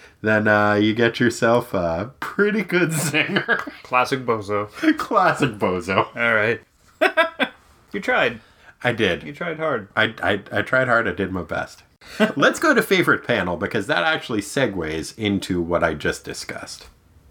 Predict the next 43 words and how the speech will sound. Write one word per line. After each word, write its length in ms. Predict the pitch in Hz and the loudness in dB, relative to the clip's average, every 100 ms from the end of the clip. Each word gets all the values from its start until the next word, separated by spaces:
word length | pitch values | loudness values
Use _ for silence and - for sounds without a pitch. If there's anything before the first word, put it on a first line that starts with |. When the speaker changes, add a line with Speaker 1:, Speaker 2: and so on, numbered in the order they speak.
| 160 | -2
Speaker 2:
Okay. 340 | 185 120 208 _ _ _ _ _ _ - 127 | 2 0 0 _ _ _ _ _ _ -10 -2
Speaker 1:
Donna's 400 | 202 240 185 120 | 0 2 2 2
basically 500 | 127 127 123 110 104 | 2 2 0 2 2
telling 560 | - 120 110 101 90 87 _ _ | 4 2 4 2 -2 -8 _ _
Beast 300 | 110 104 - | 0 0 -2
Boy, 400 | 98 90 85 - - _ | 2 2 2 -2 -12 _
"Hey, 280 | 190 135 98 98 - _ _ _ | 2 2 0 -4 -12 _ _ _
I'm 160 | 147 | 0
doing 200 | 156 151 | 2 2
all 120 | 135 117 | 2 2
the 80 | |
heavy 240 | 104 120 101 | 2 2 0
lifting 380 | 107 123 101 85 | 0 0 -2 -4
here. 260 | 85 82 - - | -6 -6 -12 -4
What 200 | 113 110 | 0 2
the 80 | 92 | 0
fuck?" 440 | - 120 - - - _ - | 2 2 2 -8 -20 _ -2
The 100 | 143 | 0
reason 400 | 302 330 139 113 | 2 2 0 0
you're 140 | 117 | 2
doing 200 | 151 147 | 2 2
all 140 | 123 | 2
the 100 | 107 | 2
heavy 240 | 110 104 95 | 0 -2 -2
lifting 500 | 151 226 - 85 90 - _ _ _ _ | -4 -4 -6 -6 -8 -14 _ _ _ _
is 140 | - 117 | -14 -2
because 300 | 139 135 107 | 2 2 2
Beast 260 | 175 240 | 0 0
Boy 160 | - 113 | 2 4
is 100 | 95 | 4
not 200 | 147 180 | 4 2
in 100 | 147 | 4
a 60 | 104 | 0
position 440 | - 104 117 104 | 0 0 0 0
to 80 | 92 | -2
help 220 | 98 98 | 0 0
you 100 | 101 | 2
out 140 | 92 90 | 2 2
even 180 | 87 | -2
if 100 | 87 | -4
he 80 | - | -4
wanted 360 | 87 147 107 80 | 0 0 0 -4
to, 200 | 78 69 | -8 -10